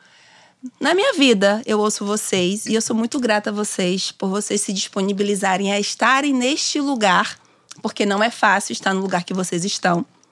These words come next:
né? Dar o nome de vocês a esse programa, trazer polêmicas pra esse programa, falar sobre assuntos polêmicos. Então, assim, eu sou grata a vocês por vocês se colocarem nesse lugar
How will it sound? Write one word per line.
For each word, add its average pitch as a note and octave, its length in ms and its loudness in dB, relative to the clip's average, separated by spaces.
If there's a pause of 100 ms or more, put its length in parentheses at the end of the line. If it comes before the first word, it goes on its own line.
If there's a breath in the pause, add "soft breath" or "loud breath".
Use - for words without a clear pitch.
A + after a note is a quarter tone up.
(440)
né? F3 360 2
Dar F#3+ 200 4
o G3+ 60 2
nome G#3+ 320 4
de A3 100 -2
vocês G3+ 440 0
a F#3+ 80 2
esse F#3+ 160 -4
programa, F#3 480 -2
trazer G3+ 320 -2
polêmicas A3+ 840 2
pra G3 180 -4
esse F#3+ 200 -4
programa, F#3 580 -2 (180 loud breath)
falar A#3 460 2
sobre G#3 240 -2
assuntos G3+ 360 -6
polêmicos. F#3+ 800 -2 (420 loud breath)
Então, G3 340 0
assim, G3+ 180 -2
eu G3+ 60 0
sou A#3+ 160 0
grata G#3+ 260 0
a - 20 -6
vocês G#3 420 -2
por A3 140 -6
vocês G3+ 300 -2
se - 80 -4
colocarem F#3+ 540 -2
nesse F#3+ 240 -6
lugar G#3 420 2